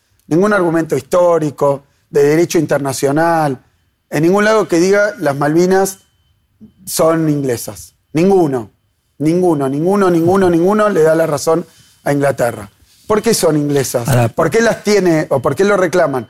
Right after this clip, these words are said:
Speaker 1: ¿O por qué las tiene Inglaterra? Por imperio de la fuerza, y por imperio de que el derecho internacional
Speaker 2: Vo-, voy a ir un paso más.
Speaker 1: es
Speaker 2: Eh,
Speaker 1: el derecho de las bestias,
Speaker 2: el
Speaker 1: de los
Speaker 2: caso de la,
Speaker 1: poderosos.
Speaker 2: de la fifa.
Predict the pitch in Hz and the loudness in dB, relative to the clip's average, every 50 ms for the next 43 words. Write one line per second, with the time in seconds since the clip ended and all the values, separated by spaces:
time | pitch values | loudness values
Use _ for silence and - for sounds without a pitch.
0 | _ _ _ _ _ - 135 120 170 175 165 165 196 196 196 190 170 151 - - | _ _ _ _ _ -8 -4 -2 -2 -2 0 2 0 2 2 2 0 -2 0 0
1 | 180 180 180 180 170 160 156 147 143 143 143 147 143 - 196 208 208 202 185 156 | 0 2 2 2 0 0 0 -2 -2 0 0 0 0 0 0 0 2 2 0 0
2 | 131 - _ _ _ _ _ - - 139 143 139 127 196 190 208 180 156 131 - | -2 -4 _ _ _ _ _ -4 -2 -2 -2 0 0 2 2 2 2 2 0 0
3 | 185 196 175 143 120 - - 104 98 _ _ _ _ _ _ - - 123 110 - | 0 0 0 0 -2 -4 -6 -6 -6 _ _ _ _ _ _ -10 -10 -8 -4 -4
4 | 123 131 131 131 123 170 165 156 139 127 123 113 - 131 127 131 139 156 180 185 | -4 -2 -2 -2 0 0 2 2 2 0 0 -2 -2 -2 0 0 2 2 2 0
5 | 180 - 190 170 - - 175 170 180 185 180 - 208 208 214 208 214 226 254 262 | 0 0 0 0 0 0 0 0 0 -2 -2 0 0 0 2 2 0 0 -2 -4
6 | 247 165 160 160 156 160 175 170 165 147 143 175 151 - 151 143 147 135 120 107 | -4 -4 -4 -2 0 0 0 2 2 0 0 0 -2 0 2 2 2 2 2 0
7 | - - - - 151 120 117 113 117 170 170 160 147 151 160 156 - 170 143 143 | -2 -6 -10 -6 -2 0 0 0 2 0 2 2 2 0 0 0 0 0 0 0
8 | 143 196 202 160 147 135 127 127 - 147 147 - - 147 139 143 156 190 190 180 | 0 0 0 0 0 0 0 0 0 0 0 0 0 0 0 2 2 2 2 0
9 | - - 139 185 143 117 120 113 117 120 - - 131 110 101 - - - 107 104 | -2 -4 -4 -2 -2 0 0 0 -2 -2 -2 -2 -2 -2 -2 -2 -6 -6 -6 -6